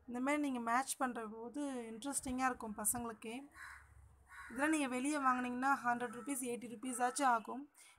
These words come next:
நீங்க வீட்டிலேயே பண்ணும்போது மணியும் சேவ் ஆகும், உங்களுக்கும் activities டேலண்ட்டும் அதிகமாயிட்டே இருக்கும்.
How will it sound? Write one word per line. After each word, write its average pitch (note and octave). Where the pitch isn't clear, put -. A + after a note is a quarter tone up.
நீங்க B3+
வீட்டிலேயே D#4
பண்ணும்போது B3
மணியும் B3+
சேவ் B3
ஆகும், C#4+
உங்களுக்கும் C4+
activities B3
டேலண்ட்டும் B3+
அதிகமாயிட்டே A#3+
இருக்கும். G#3+